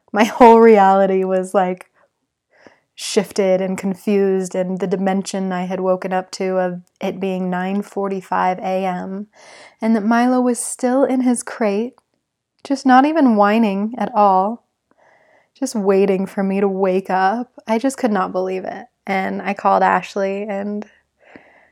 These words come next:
luckily she's been my best friend since we were six. She was like,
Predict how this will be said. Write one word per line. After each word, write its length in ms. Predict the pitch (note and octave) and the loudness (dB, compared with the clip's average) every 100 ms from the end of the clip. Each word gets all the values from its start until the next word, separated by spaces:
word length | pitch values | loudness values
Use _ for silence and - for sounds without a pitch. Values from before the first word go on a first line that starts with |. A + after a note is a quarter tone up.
| _ - | _ -6
luckily 400 | G#3+ G#3+ G3+ G3 | -6 -2 0 0
she's 300 | - F#3+ F3+ | -2 -4 0
been 200 | F#3+ F3+ | -2 0
my 140 | F#3 | -4
best 300 | F3+ F3+ F3 | 0 -2 -2
friend 260 | F#3 F3+ F3+ | -6 -6 -8
since 220 | F3+ - | -12 -8
we 60 | |
were 120 | F#3+ F#3+ | -8 -8
six. 480 | - G#3 - - | -8 -8 -8 -14
She 140 | - G#3 | -10 -8
was 180 | G3+ G3+ | -6 -4
like, 320 | G3 G3 | -4 -6